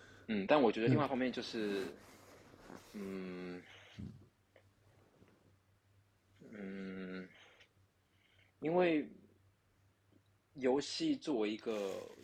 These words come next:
Speaker 1: 多媒体互动的形式，呃，互动本身的那个体-，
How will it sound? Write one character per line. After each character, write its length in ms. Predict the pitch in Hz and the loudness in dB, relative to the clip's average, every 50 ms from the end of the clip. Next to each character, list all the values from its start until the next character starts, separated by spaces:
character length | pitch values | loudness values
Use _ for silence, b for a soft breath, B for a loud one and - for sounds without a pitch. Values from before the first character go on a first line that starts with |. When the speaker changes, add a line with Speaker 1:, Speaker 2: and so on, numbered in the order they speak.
| - - | -12 -6
Speaker 1:
多 120 | 135 135 | -6 -4
媒 120 | 127 120 | -2 -2
体 160 | 113 - 98 92 | -4 -4 -8 -12
互 220 | - - 120 117 | -8 -6 -6 -4
动 180 | 113 123 104 95 | -4 -4 -6 -6
的 60 | 85 | -8
形 260 | - - - 95 92 | -12 -12 -12 -14 -12
式， 340 | - - - 113 98 85 - - - b b b b b b b b _ _ | -12 -12 -10 -8 -8 -8 -10 -12 -18 b b b b b b b b _ _
呃， 80 | - - | -16 -16
互 300 | - - - - 151 277 | -14 -10 -2 0 0 2
动 160 | - 131 123 | 2 0 0
本 180 | - - 98 90 | 0 -2 -2 -2
身 220 | - - 123 120 113 | -2 -4 -4 -4 -2
的 260 | 107 101 95 90 - - | -2 -2 -2 -4 -4 -6
那 80 | - | -8
个 80 | - - | -8 -8
体-， 260 | - - - - - | -10 -8 -10 -10 -10